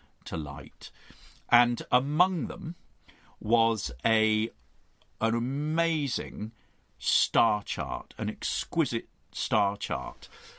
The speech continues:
And it was four, it was a four-metre long paper roll. And in nineteen oh seven, it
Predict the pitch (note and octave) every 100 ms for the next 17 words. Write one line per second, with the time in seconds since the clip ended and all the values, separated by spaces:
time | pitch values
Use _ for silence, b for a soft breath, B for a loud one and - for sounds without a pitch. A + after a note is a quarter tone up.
0 | B B2+ A#2+ A2+ G#2+ - C3 - A#2 -
1 | - - F#3 F3+ E3 - A#2+ A2+ A2 -
2 | - F3+ F3 E3 - A#2 C3+ D3 D#3+ C#3
3 | D3+ C3+ A2+ F2+ D2+ F2+ b b - -
4 | B2 A2 G#2+ G2 F#2+ D2+ - - B B
5 | B B A2 G#2+ G#2+ G2+ B2+ A#2 D3 D#3
6 | - C3 A#2+ G#2+ - A2 - C#2+ D2+ -
7 | - - - C3 - -